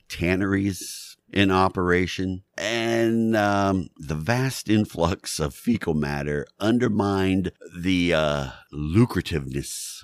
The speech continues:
of the occupation. And as chemicals were developed to replace the necessity of dog turds, the pure finders became obsolete. In direct relationship to the pure finder was the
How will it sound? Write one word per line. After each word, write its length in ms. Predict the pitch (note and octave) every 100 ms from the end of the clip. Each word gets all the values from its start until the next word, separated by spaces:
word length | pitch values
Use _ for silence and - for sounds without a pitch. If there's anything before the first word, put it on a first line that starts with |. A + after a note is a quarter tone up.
| -
of 180 | C#2+ B1+
the 140 | C2
occupation. 920 | B1 A#1+ - - B1 A1 - - - _ _ _ _ _ _ -
And 540 | C#3+ C3+ A#2 A2 F2+ -
as 200 | E2 -
chemicals 680 | - A#2 G2 - E2 D#2 -
were 180 | D#2+ C#2+
developed 480 | C#2+ D2+ D#2 - -
to 80 |
replace 540 | C#2 C#2+ - F#2 F2 -
the 140 | D#2+
necessity 800 | D2 C#2+ - G2+ G2+ - F2+ E2
of 180 | C2 A#1+
dog 400 | C#2+ E2 F2+ -
turds, 540 | G2+ G2 G2 F#2 - _ _ _ -
the 140 | G#2+
pure 240 | - G2+ F2+
finders 580 | F2 E2+ E2 E2 D#2
became 640 | - E2 - C#2+ C2 C2 B1 -
obsolete. 680 | A#1 A1+ - C2 B1 G#1+ _ _ _ _ _ _ _ _ -
In 160 | A#2+
direct 340 | G2+ A2+ C#3 F2+
relationship 800 | F#2 G#2 G3 G3 G2 E2+ - -
to 120 | E2
the 100 | C2+
pure 300 | - F3 G3
finder 560 | - D2+ C#2 C#2+ F2+ - _ _
was 380 | - G#2+ A#2 G2+
the 340 | B2 B2 B2